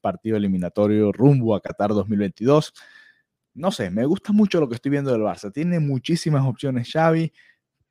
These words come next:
Creo que todos están jugando muy bien. Creo que todos están teniendo la intensidad que se le pide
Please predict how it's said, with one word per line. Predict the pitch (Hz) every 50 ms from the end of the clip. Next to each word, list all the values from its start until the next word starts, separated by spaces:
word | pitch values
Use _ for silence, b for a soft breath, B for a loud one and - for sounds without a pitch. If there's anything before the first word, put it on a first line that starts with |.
| _ _ _
Creo | - 127 123 120
que | 120 117
todos | 95 127 127 123 117
están | 113 - - 120 120
jugando | 120 117 117 117 117 113
muy | 110 113 113
bien. | 127 143 151 147 143 131
Creo | 135 123 123
que | 113 113 -
todos | - 117 117 117
están | 113 107 - 110 117 113
teniendo | - 110 113 113 113 120 120
la | 117 110
intensidad | 107 95 - 104 104 98 104 104 107 113 113 113
que | 113 104
se | - 101
le | 98 95 87
pide | - 104 110 113 113 110